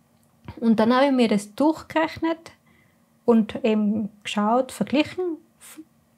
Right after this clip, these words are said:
Pro, Cons. <laughs> Und dann bin ich drauf gekommen, eigentlich ist es besser, wenn ich es mir selber zusammenstelle und, ähm, ja, dementsprechend so bestelle. Ist natürlich auch mehr Aufwand, aber ja, man macht halt die Arbeit gerne und hat man halt das, was man haben will.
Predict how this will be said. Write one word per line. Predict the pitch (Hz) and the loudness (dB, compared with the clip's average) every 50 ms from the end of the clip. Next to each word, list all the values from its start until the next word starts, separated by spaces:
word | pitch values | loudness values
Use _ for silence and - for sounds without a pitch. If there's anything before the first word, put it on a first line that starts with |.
| _ - | _ -2
Pro, | - 233 233 226 | 2 2 2 2
Cons. | 226 - 233 254 320 415 - - - - - - - 262 254 - | 2 0 0 2 2 0 -4 -10 -14 -16 -20 -6 -6 -6 -6 -6
<laughs> | 311 - - - - - _ | -10 -12 -12 -16 -18 -12 _
Und | - 240 214 240 | 2 4 6 6
dann | 240 269 269 | 6 6 6
bin | 330 311 | 4 4
ich | 285 262 247 233 240 - | 6 4 2 2 0 0
drauf | - 190 208 208 208 | 2 2 2 2 0
gekommen, | - - 262 262 277 277 277 269 269 - - _ | -4 -4 -2 0 0 2 0 0 -2 -6 -8 _
eigentlich | 226 226 240 285 277 - - | -2 0 0 0 0 -2 -4
ist | 302 220 202 - | -6 -6 -6 -6
es | - | -12
besser, | _ - 254 - - - - 269 254 | _ -2 -2 -2 -2 0 0 0 2
wenn | 233 214 196 | 2 2 2
ich | 190 - | 0 0
es | - | 0
mir | 202 196 | -2 -2
selber | - - - 208 214 202 247 254 | -2 -4 -4 -2 2 2 2 0
zusammenstelle | 254 - 302 254 - 302 294 302 339 320 277 - - - 277 294 330 370 370 - _ - - _ - - - _ _ _ _ _ _ | 2 -2 -2 0 0 0 0 2 0 0 -2 -2 0 2 4 4 4 2 0 -4 _ -20 -20 _ -20 -20 -20 _ _ _ _ _ _
und, | - 254 269 277 302 320 311 - - - - - - - | 2 4 6 6 4 4 2 -2 -12 -16 -16 -18 -6 0
ähm, | 294 226 233 240 247 240 247 254 294 | 2 2 4 4 4 2 2 0 0
ja, | 294 311 247 - - 208 240 - _ - | 2 2 2 2 0 -6 -14 -8 _ 0
dementsprechend | 226 214 220 214 202 - - 196 - - 196 190 | 0 0 0 -2 -4 -4 -6 -6 -2 -2 -4 -4
so | - - 226 | -2 -6 -4
bestelle. | 175 240 208 - - 190 180 | -4 -4 -4 0 0 -2 -2
Ist | 226 233 202 - | -2 -6 -6 -6
natürlich | 190 180 - 214 214 - | -6 -6 -6 -10 -10 -8
auch | - | -8
mehr | - 220 277 285 | -8 -4 -2 -2
Aufwand, | 311 - - 339 330 330 - - _ _ | -2 -2 -4 -4 -4 -6 -10 -20 _ _
aber | 330 339 339 330 285 233 | -2 0 0 0 -2 -2
ja, | 196 202 202 220 - - _ | -2 -2 -2 -2 -6 -12 _
man | - 233 247 | -2 0 2
macht | 247 196 - - - - | 2 0 0 -4 -10 -8
halt | 185 190 175 - | -8 -8 -6 -4
die | 254 285 | -2 0
Arbeit | 294 262 214 202 190 180 - | 2 4 4 4 2 0 -2
gerne | - 180 185 | -4 -4 -2
und | 175 170 | -2 -6
hat | 175 - - | -6 -6 -4
man | 185 | -4
halt | 196 196 - | -4 -2 -2
das, | 226 226 - - | -2 -4 -2 -4
was | 254 247 | -2 0
man | 302 311 277 | 0 2 2
haben | 302 269 190 180 | 4 2 2 2
will. | - - 208 | 0 -4 -6